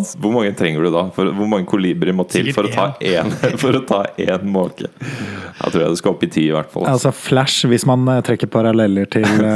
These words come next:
Speaker 1: Superhelten
Speaker 3: til
Speaker 1: Flash.
Speaker 3: superhelten
Speaker 1: Han er ikke noe
Speaker 3: Flash.
Speaker 1: supersterk eller noe sånt, han er bare rask.
Speaker 3: Han er
Speaker 2: Han er bare rask.
Speaker 3: dødsrask,
Speaker 1: Mm.
Speaker 3: og han tar de største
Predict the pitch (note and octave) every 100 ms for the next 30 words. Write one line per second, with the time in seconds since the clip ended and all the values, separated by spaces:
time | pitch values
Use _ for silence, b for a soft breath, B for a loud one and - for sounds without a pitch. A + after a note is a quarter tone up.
0 | G#2+ G#2+ G#2 A2+ C#3+ F#3 B2 B2+ G#2+ -
1 | G2+ G#2+ G#2+ A#2 C3+ D#3+ - - F#2+ -
2 | - - D#2+ D#2+ - E2 F2+ B2 C3+ G#2+
3 | D3 F#2+ A2 - - - - C#3+ D3 D3
4 | A#2 B2+ A2+ C#3+ - D3+ F3+ - - A3+
5 | B2+ D3 D3 B2+ A2+ A#2+ G#2+ - - -
6 | G#2+ - - A2+